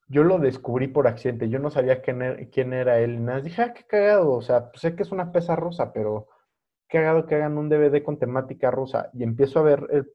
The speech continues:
el D V D y dije, "No mames, este güey es un genio", o sea, desde cómo presenta la kettlebell, que, que me acuerdo, y me sé la fra-, me sé perfecto el diálogo con el que empieza el D V D, que es,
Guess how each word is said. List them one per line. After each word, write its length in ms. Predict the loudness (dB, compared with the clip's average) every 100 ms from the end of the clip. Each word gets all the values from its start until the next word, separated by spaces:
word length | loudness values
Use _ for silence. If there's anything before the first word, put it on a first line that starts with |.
| -4
el 200 | -2 0
D 80 | 0
V 140 | 2
D 100 | 0
y 40 |
dije, 180 | -2 -2
"No 100 | -2
mames, 320 | 0 0 -2
este 160 | -4 -4
güey 260 | -2 0 -4
es 120 | -4
un 100 | -2
genio", 320 | 0 0 0
o 60 | 2
sea, 220 | 0 0 -14 _ _
desde 400 | 4 6 8 4
cómo 340 | 4 4 4 4
presenta 440 | 0 2 2 4
la 180 | 4 2
kettlebell, 480 | 2 2 4 2 0
que, 440 | -2 0 -2 -4 -2
que 120 | -2
me 120 | 0
acuerdo, 520 | -2 4 4 6 2 2
y 100 | 2
me 220 | 4 2
sé 180 | 6 6
la 180 | 6 4
fra-, 260 | 2 2
me 220 | 6 4 6
sé 300 | 4 4 2 4
perfecto 480 | 4 4 -6 -2 -4
el 80 |
diálogo 380 | 0 0 0 -2
con 160 | -4 -6
el 80 | -6
que 80 |
empieza 340 | -8 -6 -2 -2
el 140 | 0
D 100 | 0
V 100 | 0
D, 140 | -2 0
que 100 | 0
es, 140 | 0